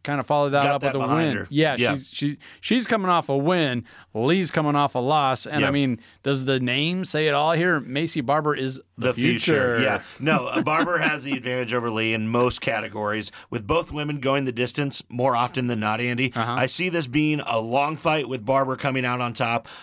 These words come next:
Speaker 2: on the top of her statistical superiority. She's won three straight fights, like we said,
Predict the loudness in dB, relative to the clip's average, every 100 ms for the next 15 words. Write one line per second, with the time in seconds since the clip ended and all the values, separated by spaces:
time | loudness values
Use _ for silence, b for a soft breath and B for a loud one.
0 | B -2 -2 0 -2 -4 -4 -4 -4 -6
1 | -4 -4 -2 -2 -4 -6 _ -12 -6 0
2 | 4 4 2 4 2 2 -2 -4 B 0
3 | 2 2 0 -6 -16 -14 -2 0 0 -4
4 | -2 0 0 -2 -2 -2 -4 -2 -2 -2
5 | -4 -2 0 0